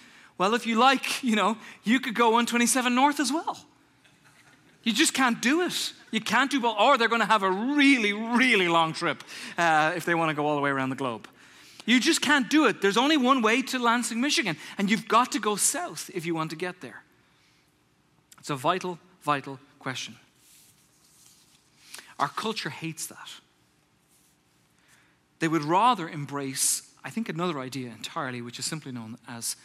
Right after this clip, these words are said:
syncretism. A little bit of this, a little bit of what you believe, a little bit of what they believe. We'll mix it all together, a little bit of salt and pepper, and that'll, that'll be fine.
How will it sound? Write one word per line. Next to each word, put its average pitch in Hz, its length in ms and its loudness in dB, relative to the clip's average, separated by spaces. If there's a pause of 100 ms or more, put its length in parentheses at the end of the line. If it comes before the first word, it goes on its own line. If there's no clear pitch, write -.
syncretism. - 640 -8 (1200)
A - 20 -18
little 113 140 -14
bit 165 140 -2
of 214 80 -2
this, - 400 -8 (1040)
a - 40 -18
little 123 120 -10
bit 165 80 -6
of 175 60 -4
what 202 140 -6
you 190 140 -4
believe, 160 460 -8
a - 20 -16
little 131 140 -8
bit 165 80 -8
of 180 60 -6
what 196 140 -6
they 208 140 -2
believe. 151 480 -8 (720)
We'll 127 100 -12
mix 160 220 -4
it 208 60 -4
all 202 80 -8
together, 175 400 -4
a - 20 -6
little 190 180 -6
bit 185 140 -6
of 180 80 -8
salt 185 300 -6
and 185 100 -12
pepper, 147 400 -12 (760)
and 202 80 -10
that'll, 233 240 -6
that'll 240 160 -8
be 233 80 -6
fine. 254 320 -10